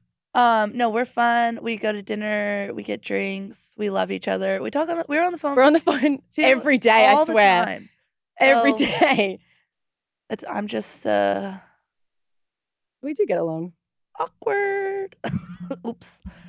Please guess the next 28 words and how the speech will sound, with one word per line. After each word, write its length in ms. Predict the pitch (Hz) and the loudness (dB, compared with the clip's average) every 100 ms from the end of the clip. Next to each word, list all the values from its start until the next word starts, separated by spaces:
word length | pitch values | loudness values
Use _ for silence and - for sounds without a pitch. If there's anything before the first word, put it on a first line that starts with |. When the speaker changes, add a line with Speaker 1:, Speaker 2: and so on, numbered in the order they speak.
| - | 0
Speaker 1:
But 120 | 269 | 2
I 160 | 254 254 | 2 0
thank 360 | - 269 294 | 0 -6 -4
you 80 | 330 | -6
for 120 | 240 208 | -8 -8
pointing 360 | 214 214 214 | -4 -4 -2
out 160 | 214 214 | -2 -2
how 180 | 208 - | -4 -2
awkward 420 | - 214 - 208 202 | -2 -2 -2 -2 -2
and 120 | 190 | -2
weird 240 | 220 247 - | 0 0 0
I 120 | 175 139 - | -4 -2 -8
am. 160 | 180 185 _ - - _ _ - | -10 -12 _ -20 -20 _ _ -8
Speaker 2:
<laughs> 140 | 202 254 220 - - 226 - | -6 -4 -6 -8 -6 -8 -2
Speaker 1:
I'll, 320 | 226 240 240 | 2 4 6
uh, 220 | 233 220 - - - - | 6 6 2 -4 -6 2
I'll, 340 | 262 240 240 | 4 6 6
uh, 380 | 233 220 220 208 - - - - - - - _ - | 6 6 4 2 -2 -18 -20 -20 -20 -20 -20 _ -2
I'll, 300 | 320 208 220 | 2 6 8
uh, 260 | 208 202 190 | 6 6 4
Speaker 2:
Oh, 100 | 233 | 4
Speaker 1:
see 220 | 180 240 | 4 8
Speaker 2:
no- 80 | 277 | 8
Speaker 1:
my 100 | 294 | 6
therapist 580 | 294 269 240 233 220 226 | 4 4 2 0 0 2
again. 340 | 220 208 196 | 4 4 4
<laughs> 340 | 262 269 247 | 4 4 6
Speaker 2:
Noted. 580 | 269 277 247 254 190 180 | 8 8 8 4 4 0